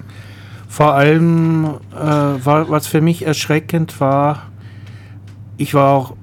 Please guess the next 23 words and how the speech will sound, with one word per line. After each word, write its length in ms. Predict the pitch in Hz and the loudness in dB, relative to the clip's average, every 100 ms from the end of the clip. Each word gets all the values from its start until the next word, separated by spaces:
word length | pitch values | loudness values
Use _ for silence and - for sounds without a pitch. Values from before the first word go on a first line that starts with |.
| - | -18
war 460 | - 127 131 143 170 | -4 2 6 6 4
und 100 | 143 | 2
bin 160 | 143 139 | 2 2
nach 180 | 135 127 - - | 0 -4 -8 -4
wie 100 | 139 | -2
vor 300 | - 139 151 | 2 2 2
in 140 | 143 | 2
der 120 | 139 | 2
Ausbildung 640 | 127 151 - 170 160 160 | 0 -2 0 0 2 0
tätig 400 | - 156 147 160 | -2 -4 -2 -4
und, 420 | 151 143 139 135 - | -2 -2 -2 -6 -12
und 360 | 135 139 143 | -10 -6 -4
man 640 | 139 139 135 147 147 143 147 - - | -2 0 -2 -4 -8 -12 -14 -16 -14
lernt 640 | 135 143 139 135 143 156 | -10 -6 -2 2 2 0
den 140 | 156 | -2
Professionisten, 880 | 139 151 143 147 - 143 156 - - | 0 -2 0 -4 0 0 0 -2 -8
sei 160 | 147 143 | -2 -2
es 80 | 139 | 0
im 140 | 139 | -4
psychologischen 840 | - 135 143 135 143 165 156 160 | -4 -8 -4 -2 -2 -2 -4 -4
oder 180 | 143 139 | -2 -2
im 120 | 135 | -4
Pflegebereich, 760 | 135 139 143 160 165 147 143 | -4 -4 -2 -2 -2 -2 -2